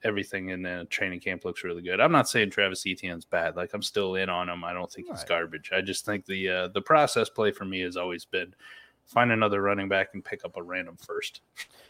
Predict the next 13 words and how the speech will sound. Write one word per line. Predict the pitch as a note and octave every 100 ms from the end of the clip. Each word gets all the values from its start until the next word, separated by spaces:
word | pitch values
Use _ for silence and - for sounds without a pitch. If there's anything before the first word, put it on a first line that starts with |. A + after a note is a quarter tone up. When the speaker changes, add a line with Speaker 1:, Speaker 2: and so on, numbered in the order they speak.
| _ -
Speaker 2:
I |
think | F3+ G#3
what, | F3 D#3+
how | B2 E3 E3+
I | D3+ E3+
view | C#3+ D#3 D#3+
it | D#3
is | C#3 C3+ A#2+
it's | B2 -
pretty | - D#3+ D3+
much | D3 C#3+ C#3+
like | C#3+ -
a | C3+ C3 B2+